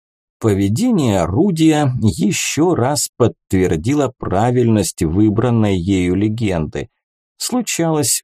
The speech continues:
очень редко, но случалось, что девушки уходили в содержанки.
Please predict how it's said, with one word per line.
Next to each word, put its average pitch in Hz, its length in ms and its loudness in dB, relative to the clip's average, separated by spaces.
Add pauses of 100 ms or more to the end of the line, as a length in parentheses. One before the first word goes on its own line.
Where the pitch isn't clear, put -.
очень - 440 0
редко, 98 380 2
но 92 220 2
случалось, - 840 -2
что - 340 0
девушки 156 680 -2
уходили 117 520 0
в 101 80 -2
содержанки. 110 840 -2